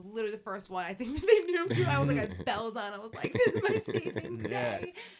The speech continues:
Speaker 1: And then I, like, went home and I was like, "Yo, I hope they go back to school."
Speaker 2: Right.
Speaker 3: Yeah.
Speaker 2: Because it could be a new norm.
Speaker 1: I think, yeah, I think
Speaker 2: There
Speaker 1: no
Speaker 2: could be a
Speaker 1: matter what, it'll
Speaker 2: generation that
Speaker 1: hybrid, but, like, I just,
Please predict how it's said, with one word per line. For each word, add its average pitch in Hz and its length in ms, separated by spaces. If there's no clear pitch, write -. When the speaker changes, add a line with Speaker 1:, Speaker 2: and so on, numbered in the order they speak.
Speaker 1:
And 220 140
then 240 100
I, 220 120
like, 214 160
went 214 140
home 233 220
and 214 80
I 180 40
was 185 160
like, 139 260
"Yo, 170 80
I 180 40
hope 226 280
they 180 80
go 165 180
back 226 380
to 185 80
school." - 260
Speaker 2:
Right. 85 300
Speaker 3:
Yeah. 101 280
Speaker 2:
Because 127 240
it 139 80
could 160 100
be 143 80
a 131 40
new 120 120
norm. 131 340
Speaker 1:
I 226 120
think, 302 200
yeah, 262 220
I 226 60
think 277 140
Speaker 2:
There - 0
Speaker 1:
no - 80
Speaker 2:
could 156 100
be 160 80
a 147 60
Speaker 1:
matter - 20
what, 127 100
it'll 143 140
Speaker 2:
generation 127 300
that 104 100
Speaker 1:
hybrid, 175 440
but, 180 140
like, 185 220
I 202 100
just, 202 160